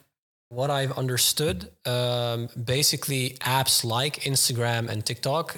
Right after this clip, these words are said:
uh, they don't necessarily give you the information that you're looking for. Um,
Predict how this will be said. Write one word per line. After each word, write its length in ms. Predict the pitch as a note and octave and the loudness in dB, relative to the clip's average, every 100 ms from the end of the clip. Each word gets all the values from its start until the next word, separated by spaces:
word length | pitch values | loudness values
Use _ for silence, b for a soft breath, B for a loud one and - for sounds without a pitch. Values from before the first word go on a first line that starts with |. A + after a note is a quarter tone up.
| - | -6
uh, 160 | A#2 A2 A#2+ | -4 -2 -4
they 100 | B2 | -4
don't 140 | B2 B2 | -2 0
necessarily 540 | A#2+ C3+ B2 A#2 A2 B B - | 2 2 2 0 -2 B B -6
give 180 | G#2+ A#2+ | -2 0
you 60 | |
the 60 | A#2 | 0
information 360 | A#2+ A2+ A#2 A#2+ | 0 0 0 0
that 100 | A2 | -2
you're 140 | G#2+ A2+ | -2 -2
looking 180 | D#3 D3 | -2 -2
for. 420 | - C#3+ E3 F#3 B B _ - | 0 0 0 -2 B B _ -4
Um, 680 | A2+ A2 A2 G#2+ A2 A2 | -2 0 0 0 -2 -2